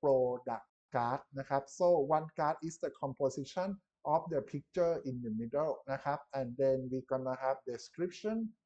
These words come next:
and then we gonna have the button view detail at the back นะครับ so this one one of them is one card so when you do V four twenty time we gonna repeat the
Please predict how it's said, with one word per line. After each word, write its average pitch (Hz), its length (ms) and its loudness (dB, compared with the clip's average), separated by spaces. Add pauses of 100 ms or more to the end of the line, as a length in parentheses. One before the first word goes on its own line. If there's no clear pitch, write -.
(120)
and 131 180 -4
then 127 180 -4
we 135 80 -2 (100)
gonna 131 300 0
have 135 140 -4
the 160 180 -6
button 165 340 -8 (120)
view 127 160 -2 (160)
detail 117 420 -4 (180)
at 135 140 -4
the 113 80 -8 (100)
back 117 160 -4 (180)
น - 40 -8
ะ 135 60 -8
ค - 20 -4
รั 156 80 2
บ - 20 -4 (100)
so 202 60 -2 (100)
this 226 140 -10 (140)
one 196 120 -2 (460)
one 156 100 2 (140)
of 165 80 0 (100)
them 147 140 -2 (140)
is 143 80 -6 (180)
one 123 100 0 (120)
card 127 220 0 (140)
so 180 60 4 (160)
when 170 180 -2
you 170 80 0 (140)
do 151 80 2 (120)
V - 20 0 (240)
four 127 200 6 (140)
twenty 123 380 -6 (180)
time 180 200 0 (440)
we 175 120 4
gonna 165 300 0 (100)
repeat 170 340 -6
the 151 80 -2